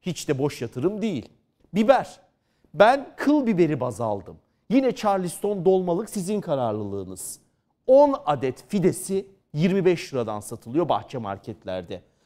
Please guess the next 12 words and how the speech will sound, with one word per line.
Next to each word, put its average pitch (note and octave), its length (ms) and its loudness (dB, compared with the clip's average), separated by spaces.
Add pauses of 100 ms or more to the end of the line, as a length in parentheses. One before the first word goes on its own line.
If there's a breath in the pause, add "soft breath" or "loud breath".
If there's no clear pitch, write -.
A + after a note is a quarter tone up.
(140)
Maydanoz. A#3 760 4 (500)
Kim G#3+ 260 -4
derdi F3 280 0
maydanoz D#3+ 760 -2 (380)
ekeceğiz, C3 640 -6 (180)
ekecek F#3 500 -2
duruma C#3+ 260 -2
geleceğiz. B2+ 640 -4 (680)
Yirmi A#3 400 4
adet F3+ 360 2
maydanoz E3+ 760 0 (420)
fidesi D3 600 0